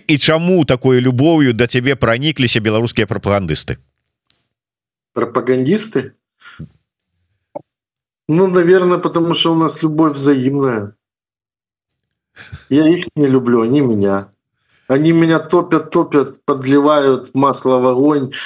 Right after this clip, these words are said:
Speaker 2: насылают толпы комментаторов, которые рассказывают, насколько я плохой, а люди все равно приходят и меня смотрят. А ко мне приходят все, и левые, и правые, и центральные, какие угодно, и мы со всеми.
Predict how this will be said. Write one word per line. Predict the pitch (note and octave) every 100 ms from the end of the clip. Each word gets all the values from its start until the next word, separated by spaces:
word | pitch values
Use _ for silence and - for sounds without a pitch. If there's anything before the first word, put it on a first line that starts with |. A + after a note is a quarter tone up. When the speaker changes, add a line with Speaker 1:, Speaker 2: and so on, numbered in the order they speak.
| -
Speaker 2:
насылают | - B2+ - C3+ C#3 C#3 C3 B2+ - - - _ _ _ _ _ _ _ _ _ -
толпы | E3 D#3 E3 D3+ C3+ C#3+
комментаторов, | C3+ D3 C#3+ C#3 D3 D3 D3 B2+ -
которые | C3+ C3+ C#3 C3
рассказывают, | B2+ - C#3 B2+ B2+ B2
насколько | B2+ - C3+ C3
я | C3 B2
плохой, | C3 C3 - D#3+ D3+
а | C#3 A#2+
люди | B2+ C3 B2
все | - C3
равно | B2 B2+
приходят | B2 B2 - C3+ A#2 G#2+
и |
меня | A2 G#2+ G#2
смотрят. | - G#2 F#2+ G2 G2 - _ _ _ _
А | A#2+
ко | B2
мне | D3 D#3+
приходят | - D3 C#3 D#3 C#3+ C#3
все, | - - A#2 A2
и | A2 B2
левые, | B2+ C#3 C3 C3
и | B2
правые, | B2 B2 A#2+ B2 B2
и |
центральные, | A#2+ A#2+ A2+ A#2+ B2 A#2
какие | G#2+ A#2+
угодно, | A#2 B2+ C3 B2
и | A#2+
мы | B2
со | A#2
всеми. | B2 - D3+ C3+